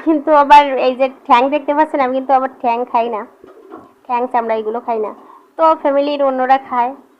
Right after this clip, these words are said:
তাদের কাছে ভালো লাগে, কিন্তু আমি এগুলো খাই না। তো দেওয়াই লাগলো, কিছু মনে করবেন না। তবে অনেকে আবার আলু পছন্দ করে না, বলতে পারেন, "আ-, আলু কেন এত?"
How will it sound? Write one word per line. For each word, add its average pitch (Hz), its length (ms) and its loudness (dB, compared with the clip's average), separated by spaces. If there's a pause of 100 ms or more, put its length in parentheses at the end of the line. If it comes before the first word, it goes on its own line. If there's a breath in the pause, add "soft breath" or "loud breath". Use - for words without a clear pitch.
(1000)
তাদের 247 240 -4
কাছে 262 240 -4
ভালো 240 300 0
লাগে, 226 280 -2 (840)
কিন্তু 262 180 -10
আমি 240 200 -2
এগুলো 240 200 -6
খাই 233 220 -4
না। 220 140 -8 (840 soft breath)
তো 269 360 0
দেওয়াই 262 500 6
লাগলো, 254 440 0 (960)
কিছু 277 200 -8
মনে 254 180 -2
করবেন 254 280 0
না। 247 220 -2 (1700)
তবে 339 200 4
অনেকে 311 320 4
আবার 320 180 6
আলু 277 220 6
পছন্দ 311 400 4
করে 277 240 4
না, 240 200 -2 (320)
বলতে 262 240 -2
পারেন, 262 280 0
"আ-, 220 400 -2
আলু 233 180 2
কেন 240 200 2
এত?" 220 220 -4